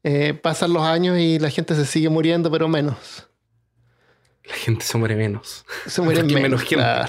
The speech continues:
Speaker 1: claro. <laughs> Claro, también. Eh,
Speaker 2: Ya.
Speaker 1: los médicos en esa época pensa-, eh, culparon la muerte negra de una nie-, de una especie como de niebla maligna y contaminada, que llamaban miasma.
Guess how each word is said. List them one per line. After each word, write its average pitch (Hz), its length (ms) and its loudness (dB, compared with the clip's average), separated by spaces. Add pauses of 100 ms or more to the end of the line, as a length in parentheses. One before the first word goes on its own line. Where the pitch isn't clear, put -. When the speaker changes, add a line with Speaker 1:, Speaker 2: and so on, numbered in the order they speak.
(220)
Speaker 1:
claro. - 180 -6
<laughs> - 40 -16
Claro, 196 240 0 (260)
también. 139 380 -4 (580)
Eh, 196 200 2
Speaker 2:
Ya. 190 40 4
Speaker 1:
los 190 240 2
médicos 269 480 2
en 285 80 2
esa 285 300 0
época 240 480 -2
pensa-, 208 520 0
eh, 190 80 -2
culparon 214 480 0
la 208 60 2
muerte 220 320 0
negra 220 520 2
de 185 200 2
una 190 280 2
nie-, 185 380 0
de 185 80 0
una 196 120 0
especie - 260 -4
como 170 220 0
de 151 100 2
niebla 180 380 0
maligna 165 520 0
y 160 60 0
contaminada, 143 800 -2
que 139 180 -2
llamaban 143 540 0
miasma. 151 540 -2